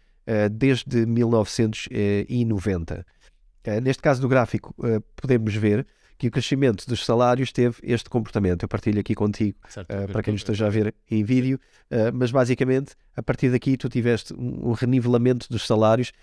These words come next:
Speaker 1: para crescerem desta maneira. E estamos a falar de percentuais, eh, que vão,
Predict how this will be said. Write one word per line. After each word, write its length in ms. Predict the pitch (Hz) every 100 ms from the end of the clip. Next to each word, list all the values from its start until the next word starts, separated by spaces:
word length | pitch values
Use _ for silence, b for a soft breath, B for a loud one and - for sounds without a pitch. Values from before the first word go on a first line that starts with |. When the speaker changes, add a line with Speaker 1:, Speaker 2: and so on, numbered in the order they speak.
| b -
Speaker 1:
para 100 | 117
crescerem 420 | 110 - 123 120
desta 240 | 107 -
maneira. 320 | 101 87 80
E 20 | 101
estamos 240 | 196 175
a 60 | 175
falar 320 | 147 147 147
de 80 | 131
percentuais, 800 | 120 - 127 127 117 151 - - -
eh, 240 | 117 113
que 140 | -
vão, 320 | 110 120 139